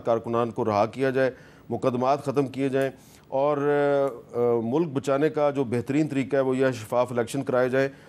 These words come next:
और असम्बलियों की बात जो है वो तीसरे मरहले की बात है।" और उन्होंने जमात इस्लामी के धरने की हिमायत की है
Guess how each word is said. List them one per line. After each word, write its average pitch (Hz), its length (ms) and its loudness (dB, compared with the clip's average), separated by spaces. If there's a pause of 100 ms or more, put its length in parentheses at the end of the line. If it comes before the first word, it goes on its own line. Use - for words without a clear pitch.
(160)
और 123 280 2
असम्बलियों 143 400 0
की 147 140 2
बात 120 240 2
जो 120 120 -2
है 143 60 4
वो 139 200 0
तीसरे 151 280 0
मरहले 127 280 2
की 123 120 -4
बात 117 280 2
है।" 143 120 2 (160)
और 151 200 2
उन्होंने 147 300 0
जमात 113 320 -4
इस्लामी 120 360 -2
के 113 240 -2 (440)
धरने 127 320 0
की 165 120 0
हिमायत 139 320 0
की 135 160 -4
है 135 160 2